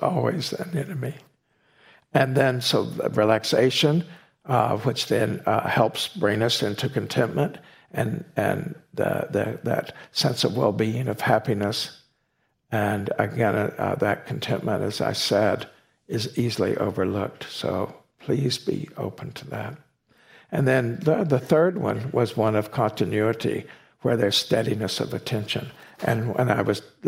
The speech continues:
talking about when you get up, from you, when the bell rings, you pause for a moment,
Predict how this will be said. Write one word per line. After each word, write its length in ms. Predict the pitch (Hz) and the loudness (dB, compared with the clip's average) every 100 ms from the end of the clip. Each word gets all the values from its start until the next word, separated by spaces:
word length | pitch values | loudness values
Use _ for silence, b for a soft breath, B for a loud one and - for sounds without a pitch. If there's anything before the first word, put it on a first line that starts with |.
| - | 0
talking 280 | 139 107 110 | 0 2 2
about 420 | 104 95 - - | 4 2 0 -4
when 140 | 123 | -4
you 120 | 107 - | -2 0
get 240 | 113 98 | 2 4
up, 420 | 104 101 - - - _ _ _ _ _ _ _ | 4 2 0 -16 -20 _ _ _ _ _ _ _
from 260 | - 110 110 | -6 -4 -4
you, 220 | 135 123 113 - - | -2 -2 -4 -6 -4
when 180 | 107 | -2
the 80 | 104 | 0
bell 280 | 104 110 110 | 2 4 4
rings, 360 | 107 104 120 101 | 4 2 0 -2
you 80 | |
pause 440 | 107 - 101 104 - | -2 2 2 2 0
for 180 | - 101 | 0 0
a 60 | |
moment, 380 | 107 104 110 117 | 2 2 2 0